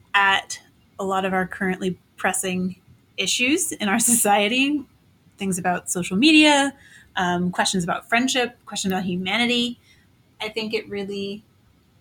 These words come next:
digs deep into those sort of big, important ideas about what makes us worthy, what makes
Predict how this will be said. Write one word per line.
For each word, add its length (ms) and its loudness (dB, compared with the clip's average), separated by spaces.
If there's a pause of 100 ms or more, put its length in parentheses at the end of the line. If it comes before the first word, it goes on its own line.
(400)
digs 360 4
deep 320 2
into 800 2 (340)
those 140 0
sort 100 2
of 120 0
big, 180 4
important 640 -2 (120)
ideas 440 2
about 280 0
what 180 -4
makes 340 -2
us 440 0 (720)
worthy, 600 4
what 280 0
makes 520 0